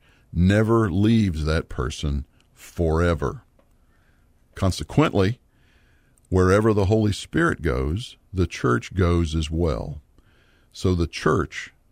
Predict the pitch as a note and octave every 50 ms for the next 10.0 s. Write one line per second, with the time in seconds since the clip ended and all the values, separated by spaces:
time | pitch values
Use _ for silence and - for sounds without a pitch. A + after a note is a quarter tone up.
0 | _ _ _ A#2 F#2 F2 D#2+ E2 E2+ D#2+ E2 D#2 - - - G#2 G#2 G#2 G#2 G2
1 | F#2 F2 - - - F#2+ F#2 F2 F2 E2 - - F#2 F2+ - - F#2+ E2+ F2+ F#2+
2 | A2 A#2 F#2 D2 B1 B1 C2 C#2 D2+ F#2 - - _ _ _ _ _ _ - F#2+
3 | F#2+ F2 F2+ F2+ F#2+ F2+ F2+ F#2+ G2+ A2+ B2 B2+ B2 A#2 - - G#2+ G#2+ G#2+ G#2+
4 | G#2+ E2 - F2+ F2 E2+ E2 D#2+ - - D#2 E2 F2+ G2 G2 F#2+ F#2+ F#2 F2 F2
5 | - D#2+ D#2+ E2+ D2+ F2 F2+ F2+ F2 F2 E2 - - - - - F#2+ F2+ D2+ B1+
6 | A#1+ - _ _ _ _ _ _ _ _ _ _ _ - F2+ F2+ F2+ F2+ F#2 F#2+
7 | F#2 F#2+ F2+ D#2+ D2+ E2+ E2 - - F2 F2 F2 E2+ - - - - - - _
8 | _ _ _ _ _ - G2 G2 G2 F#2+ F2+ F2 E2+ - - - G2 G#2 G2 F2
9 | D#2 D#2 D#2 E2 - D2 D2+ C#2 - - - D#2 A#1+ A1 - - - - -